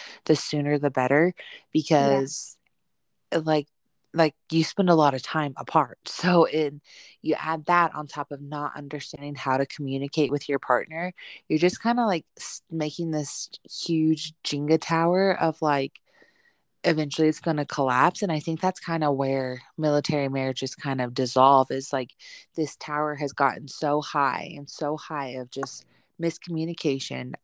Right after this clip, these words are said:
Speaker 1: not understanding each other's love language, you know, separation, and it finally just piles up, piles up that it just
Speaker 2: Yeah.
Speaker 1: collapses. So you ha-,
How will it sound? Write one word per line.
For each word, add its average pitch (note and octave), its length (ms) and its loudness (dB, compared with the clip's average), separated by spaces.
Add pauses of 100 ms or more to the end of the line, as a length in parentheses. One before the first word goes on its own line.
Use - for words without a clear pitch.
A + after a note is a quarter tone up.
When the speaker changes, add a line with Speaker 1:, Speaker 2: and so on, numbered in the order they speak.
(120)
Speaker 1:
not D#3 260 4
understanding D3 600 -2
each C#3+ 180 -2
other's D3 320 0
love C3+ 200 2
language, C3 520 -4 (400)
you D#3 140 -2
know, C3+ 280 -2
separation, D3 800 0
and C3+ 140 -8
it B2+ 180 -10 (140)
finally D#3 360 -2
just C3+ 300 -6
piles C#3+ 360 2
up, A#2+ 120 0
piles C#3+ 360 0
up D3+ 280 6
that C3 200 -4 (280)
it D3 140 -8
just D3 200 -6
Speaker 2:
Yeah. A3 60 -10
Speaker 1:
collapses. C#3 800 2
So D3 380 -2 (720)
you F#3 180 -8
ha-, E3 80 -10